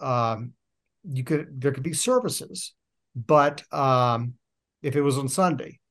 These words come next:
but if the twenty-fifth did not fall on a Sunday,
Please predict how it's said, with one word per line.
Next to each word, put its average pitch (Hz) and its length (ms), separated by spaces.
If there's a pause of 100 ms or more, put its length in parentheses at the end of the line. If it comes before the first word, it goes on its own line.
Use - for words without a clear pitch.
(160)
but 151 400
if 151 240
the 139 100
twenty-fifth 185 840
did 139 160
not 151 320
fall 165 280
on 139 100
a 135 80
Sunday, 196 720